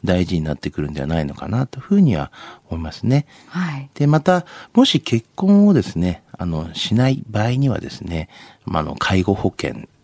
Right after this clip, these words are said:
Speaker 1: だったりとか、
Speaker 2: はい。
Speaker 1: まあ、あの、老後を見ま-、見まして、個人年金保険とか、
Speaker 2: うん。
Speaker 1: まあ、そういった将来のことを見据えての、まあ、保障も、まあ、検討しなければならないっていうところがありましたね。
Speaker 2: はい。
Speaker 1: は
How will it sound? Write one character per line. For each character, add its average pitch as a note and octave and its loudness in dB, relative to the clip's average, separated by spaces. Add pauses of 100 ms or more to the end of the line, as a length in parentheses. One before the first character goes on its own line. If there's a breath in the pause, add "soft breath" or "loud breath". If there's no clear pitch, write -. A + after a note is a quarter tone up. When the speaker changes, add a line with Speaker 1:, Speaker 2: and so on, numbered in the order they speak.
(140)
Speaker 1:
だ - -14
っ - -16
た - -12
り - -18
と - -14
か、 C#3+ 0
Speaker 2:
は D#3+ -2
い。 D3 -6
Speaker 1:
ま A#2+ 2
あ、 - 0
あ F2+ 0
の、 F2 2
老 F2+ 2
後 F#2+ 2
を F2+ 4
見 F2+ 4
ま-、 F#2 2
見 F#2 2
ま G2+ 2
し - -6
て、 F2 -8 (480 soft breath)
個 - 0
人 G2 4
年 G2 4
金 G#2+ 0
保 A2 -2
険 - -8
と - -16
か、 - -12 (340 loud breath)
Speaker 2:
う E3+ -2
ん。 E3 -2
Speaker 1:
ま E3+ 2
あ、 - 4
そ F#3+ 2
う - 4
い F#3 2
っ - -4
た F3+ 2
将 E3+ 4
来 E3 4
の F#2+ 2
こ - -4
と G#2+ 2
を F#2 6
見 F2+ 4
据 - 2
え D3+ 4
て D#3 0
の、 A#2 4
ま D#2 2
あ、 - -2
保 D#2+ -6
障 D2 -8
も、 B2 2 (380 soft breath)
ま - -2
あ、 - -10
検 E2 -2 (100)
討 E2 -2
し - -4
な E2+ 0
け - -8
れ D#2 -6
ば D2+ -4
な D2+ -2
ら D2+ -2
な C2+ -8
い - -16
っ - -20
て - -10
い C2 -6
う - -10
と - -14
こ - -8
ろ F#2+ -4
が F#2+ -2
あ - -8
り - -8
ま - -6
し - -4
た - -10
ね。 C3 2
Speaker 2:
は D3 -2
い。 - 0
Speaker 1:
は C3+ -8